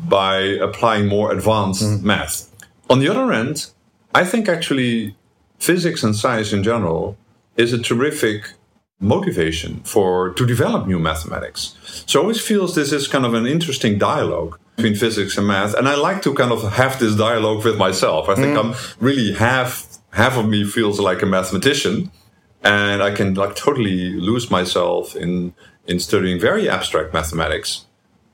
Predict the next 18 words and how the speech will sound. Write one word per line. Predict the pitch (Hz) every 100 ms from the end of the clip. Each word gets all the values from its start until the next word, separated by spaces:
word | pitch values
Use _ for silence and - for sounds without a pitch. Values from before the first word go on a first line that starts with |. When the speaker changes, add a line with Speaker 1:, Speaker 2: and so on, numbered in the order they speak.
| 95
Speaker 1:
But | 104 107
then | 120
there's | 117 110
another | 131 156 107
half | 95 90 -
that | 95
says, | 101 120
"Wait | 147
a |
moment, | 104 95 98
no, | 107
you | 107 104
want | 101 107 135
to | 117
be | 98
kind | 95 92
of | -
tethered | 139 104 85